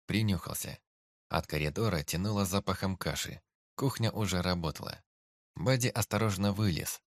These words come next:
потянулся. «Смотри, он учуял еду»,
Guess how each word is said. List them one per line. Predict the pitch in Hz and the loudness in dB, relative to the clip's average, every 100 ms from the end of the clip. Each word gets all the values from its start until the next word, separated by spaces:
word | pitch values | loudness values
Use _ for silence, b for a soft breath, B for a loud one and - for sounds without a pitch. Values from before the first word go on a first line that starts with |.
| _ | _
потянулся. | 87 85 95 95 78 - - - _ _ _ _ _ _ _ _ - | -4 0 0 2 0 -4 -8 -16 _ _ _ _ _ _ _ _ -12
«Смотри, | - 113 110 110 101 - _ _ - | 0 2 4 2 2 -2 _ _ 2
он | 120 113 | 4 4
учуял | 107 - 107 104 | 2 2 2 0
еду», | 95 104 92 87 | 0 0 2 -2